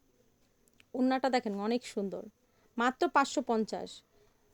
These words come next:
মিস করবেন না, চার দিনের জন্য অফার দিয়ে দিয়েছি, চার দিনের জন্য মেলা চলতেছে। এই মেলায় যত ড্রেস নিতে পারেন নিয়ে রাখেন। আমরা কিন্তু সিজন আসলে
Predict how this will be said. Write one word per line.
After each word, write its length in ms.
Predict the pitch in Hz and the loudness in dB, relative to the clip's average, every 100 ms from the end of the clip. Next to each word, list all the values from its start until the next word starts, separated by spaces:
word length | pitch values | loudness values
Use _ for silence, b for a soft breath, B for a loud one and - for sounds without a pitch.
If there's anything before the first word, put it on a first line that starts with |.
| - | 0
মিস 160 | 277 - | 0 4
করবেন 300 | 359 330 294 | 4 6 6
না, 140 | 233 | 4
চার 380 | 214 277 285 262 | 6 8 8 6
দিনের 280 | 320 320 311 | 4 6 6
জন্য 280 | 330 320 339 | 6 6 8
অফার 420 | 285 277 302 269 | 6 6 4 4
দিয়ে 140 | 302 | 2
দিয়েছি, 240 | 277 302 320 | 2 2 4
চার 280 | 285 262 | 6 6
দিনের 200 | 254 277 | 6 4
জন্য 180 | 262 269 | 4 4
মেলা 240 | 247 233 262 | 4 4 2
চলতেছে। 560 | 285 262 277 269 320 - b b | 0 2 0 2 -2 -4 b b
এই 160 | 214 233 | 2 4
মেলায় 260 | 240 254 | 4 4
যত 460 | 208 226 247 - 302 | 4 2 2 4 4
ড্রেস 260 | 254 247 262 | 6 4 4
নিতে 180 | 254 240 | 0 2
পারেন 240 | 240 240 | 2 4
নিয়ে 180 | 214 202 | 2 2
রাখেন। 400 | 190 - 190 190 _ _ _ _ _ _ _ _ _ _ b b b b | -2 -4 -10 -12 _ _ _ _ _ _ _ _ _ _ b b b b
আমরা 280 | - 254 285 | 0 4 4
কিন্তু 600 | 302 339 330 330 214 262 - _ _ _ _ _ _ _ - - | 4 2 4 6 6 6 0 _ _ _ _ _ _ _ -20 -6
সিজন 380 | - 262 311 | 0 2 4
আসলে 460 | 311 277 220 214 285 | 2 2 0 0 -2